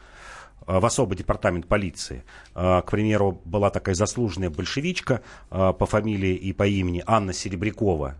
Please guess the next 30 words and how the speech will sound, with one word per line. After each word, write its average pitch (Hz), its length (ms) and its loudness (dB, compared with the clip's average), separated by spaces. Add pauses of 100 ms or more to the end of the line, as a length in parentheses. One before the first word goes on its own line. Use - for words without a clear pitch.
заслуженная 107 680 0 (160)
женщина. 113 640 -2 (340)
А, 95 540 0
вот 104 180 -2
она 156 120 2
была 117 180 2
в - 60 -4
течение 143 320 0
двадцати 101 520 -2
четырех - 420 -2
лет 160 240 -4 (380)
провокатором 95 580 0
охранки. - 560 -4 (240)
Была 101 280 4
завербована 101 680 0
еще 92 380 -2
в - 100 -8
конце 104 280 -2
тысяча 95 300 -4
восемьсот 92 460 -2
восьмидесятых 92 680 -2
годов, 120 400 -2 (240)
когда 98 280 0
была 98 200 2
народоволкой, 95 880 0 (300)
и 170 120 2
вот 139 200 0
почти - 320 -2
до 120 240 2
революции, 110 720 0